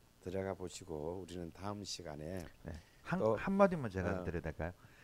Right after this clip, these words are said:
Speaker 2: 감상하실 때 보통 일 악장만 들으시고 이 악장은 이렇게 좀
Speaker 1: 맞아.
Speaker 2: 지키시잖아요.
Speaker 1: 아, 어.
Speaker 2: 근데 모차르트가 작곡을 할 때
Speaker 1: 아,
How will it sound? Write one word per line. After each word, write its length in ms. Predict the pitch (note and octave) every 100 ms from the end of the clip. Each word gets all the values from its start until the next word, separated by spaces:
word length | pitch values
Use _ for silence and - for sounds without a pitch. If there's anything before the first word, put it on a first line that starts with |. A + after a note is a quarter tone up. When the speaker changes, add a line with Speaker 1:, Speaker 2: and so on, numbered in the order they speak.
| - - - - -
Speaker 2:
감상하실 640 | D3+ E3 F#3 F3 D3 -
때 400 | - B2+ C3 G2 F2
보통 320 | G2+ A2 G#2+
일 120 | C#3+
악장만 720 | F#3 - E3+ C#3 B2 G#2 E2+ -
들으시고 440 | A#2 G#2+ F#2+ F2+ F2+
이 120 | G#2
악장은 580 | B2 - F#2+ F2+ E2 E2
이렇게 420 | G2+ G2+ G2+ F2+ - - - - - - - - - - -
좀 120 | F#2+ G2+
Speaker 1:
맞아. 200 | G#2 C3+
Speaker 2:
지키시잖아요. 720 | C3 A2+ G#2 A2 B2+ A#2 A#2
Speaker 1:
아, 240 | A2+ E2+
어. 340 | G2+ G#2+ G2 E2+ - -
Speaker 2:
근데 220 | E3 E3
모차르트가 680 | A#2+ B2 D3+ F#3 - C#3+
작곡을 460 | B2+ C3 - E3 D3+
할 120 | G#2
때 480 | F2+ E2 E2 E2 D2
Speaker 1:
아, 120 | F2+